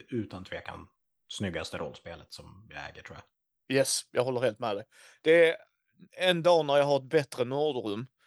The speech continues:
Speaker 2: så ska jag ha den på display. Så, så snyggt tycker jag det är. Den ska bara liksom,
Speaker 1: Mm.
Speaker 2: vad är det? Det, det är Mörk Borg. Den, den ska bara stå där liksom så här på en pedestal. Eh, men det är ju brutalt. Ja, ja, ja, ja. Alltså,
Speaker 1: Det är det absolut.
Speaker 2: jag har
Speaker 1: Vad
Speaker 2: inte
Speaker 1: tycker du om
Speaker 2: spelat
Speaker 1: Mörk
Speaker 2: det.
Speaker 1: Borg, alltså, i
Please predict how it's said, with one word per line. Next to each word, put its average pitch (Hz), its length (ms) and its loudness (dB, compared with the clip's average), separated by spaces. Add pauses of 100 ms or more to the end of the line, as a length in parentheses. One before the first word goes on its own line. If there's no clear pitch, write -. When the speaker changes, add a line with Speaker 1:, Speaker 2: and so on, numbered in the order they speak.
(260)
Speaker 2:
så 139 80 -4
ska 139 140 4
jag 123 80 6
ha 120 280 4
den 123 140 0
på 113 100 -16
display. 113 680 -2
Så, 113 280 -4
så - 260 -4
snyggt - 280 -10
tycker 92 200 -10
jag 82 100 -4
det 73 80 -2
är. - 80 -8 (440)
Den 135 140 0
ska 135 120 -2
bara 139 140 2
liksom, 131 240 -2
Speaker 1:
Mm. 135 140 -4
Speaker 2:
vad 143 100 6
är 143 60 2
det? 113 240 2 (500)
Det, 139 200 -4
det 139 100 -2
är 135 60 2
Mörk 135 220 -6
Borg. 107 320 0
Den, - 240 -2
den 135 120 -4
ska - 140 -10
bara 123 120 -12
stå - 380 -4
där 98 200 0
liksom 82 300 -10
så - 80 -6
här 80 80 -2
på - 120 -16
en 104 60 -14
pedestal. 104 640 -6 (760)
Eh, 156 180 4
men 180 140 2
det 214 100 8
är 226 40 6
ju 202 100 6
brutalt. 156 560 0
Ja, 170 180 8
ja, 147 120 8
ja, 110 120 2
ja. 104 220 -8
Alltså, 156 360 4
Speaker 1:
Det 123 80 0
är - 20 -14
det 123 60 -12
absolut. - 520 -16 (580)
Speaker 2:
jag 175 100 -6
har 175 60 4
Speaker 1:
Vad 175 80 4
Speaker 2:
inte 202 200 4
Speaker 1:
tycker 190 120 2
du 175 60 6
om 175 40 8
Speaker 2:
spelat 175 180 4
Speaker 1:
Mörk 170 100 -2
Speaker 2:
det. 107 80 -2
Speaker 1:
Borg, 190 280 0
alltså, 117 220 -2
i 113 360 -2